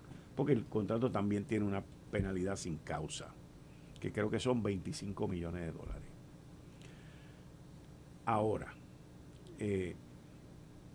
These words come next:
esto, que fue lo que yo estaba explicando hoy, este contrato tiene dos, aquí hay dos contratos. Este contrato escrito, que lo escribió Luma a favor de ellos y en pro de ellos, o sea, claramente.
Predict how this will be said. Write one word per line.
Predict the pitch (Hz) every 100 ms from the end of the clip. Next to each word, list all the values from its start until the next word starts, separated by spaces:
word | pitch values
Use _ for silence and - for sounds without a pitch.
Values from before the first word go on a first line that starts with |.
| - - - - - -
esto, | 147 185 - - 117 117 - - - - - - - -
que | 98
fue | -
lo | 113
que | 117
yo | 110
estaba | - 117
explicando | - 113 113 117 123
hoy, | 107 95 113 - - - - -
este | - 139
contrato | 139 143 156 123
tiene | 107 120 110
dos, | 113 123 - -
aquí | -
hay | 185
dos | 147 135
contratos. | 143 131 92 - - - - - - - -
Este | - 107
contrato | 123 101 110 120 180
escrito, | 180 - 165 147 - 254 - - - - -
que | 101
lo | 98
escribió | - 101 101 135
Luma | 147 156 147 208 - -
a | 87
favor | 110 95 104
de | 117 123 107
ellos | 101 156 - - - - -
y | 104 104
en | 90
pro | 113 117
de | 131 110
ellos, | 92 82 - - - - -
o |
sea, | 117
claramente. | - 107 107 107 82 78 -